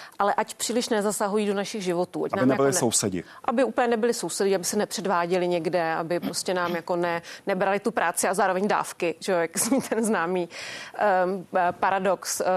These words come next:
Speaker 1: dezinformační. To znamená, že, eh, tam je vlastně velmi těžké hodnotit a jenom vlastně k tomu průzkumu já bych ráda dodala,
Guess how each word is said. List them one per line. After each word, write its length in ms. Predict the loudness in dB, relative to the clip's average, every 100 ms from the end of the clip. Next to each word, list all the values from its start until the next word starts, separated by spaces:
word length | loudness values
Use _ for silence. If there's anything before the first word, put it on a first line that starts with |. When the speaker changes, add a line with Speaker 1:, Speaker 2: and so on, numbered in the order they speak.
| 2 0
Speaker 1:
dezinformační. 800 | 0 0 -2 -2 -4 -4 -10 -10 -12 -10
To 60 | -4
znamená, 440 | 0 0 0 0
že, 220 | 2 2 0 0
eh, 100 | 0
tam 200 | 0 0
je 60 |
vlastně 260 | 0 0 -2
velmi 240 | 0 0
těžké 300 | -2 -4 -2
hodnotit 360 | 0 -2 -2 0
a 40 |
jenom 140 | 0 0
vlastně 200 | 0 -2
k 60 | -2
tomu 240 | 0 0
průzkumu 400 | 0 -2 -2 0
já 80 | 0
bych 120 | 0
ráda 200 | 0 0
dodala, 420 | 0 2 2 0